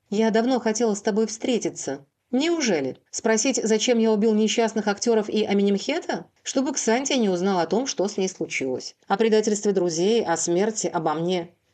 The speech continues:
Я не просто вернул ее сюда. Я надеялся, что она проживет новую, счастливую жизнь. Но у египетских жрецов плохая привычка фиксировать историю на папирусе.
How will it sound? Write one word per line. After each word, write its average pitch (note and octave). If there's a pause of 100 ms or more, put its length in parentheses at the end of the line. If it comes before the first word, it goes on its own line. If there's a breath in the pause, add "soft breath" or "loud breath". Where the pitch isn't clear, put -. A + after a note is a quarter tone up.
Я A3
не A3+
просто B3
вернул F3
ее E3+
сюда. D#3
Я F3+
надеялся, A#3
что G3+
она G#3+
проживет G#3
новую, G#3
счастливую G#3+
жизнь. E3+
Но C#4+
у C4+
египетских B3
жрецов A3
плохая G#3+
привычка A3
фиксировать G3+
историю G#3
на G3+
папирусе. G3+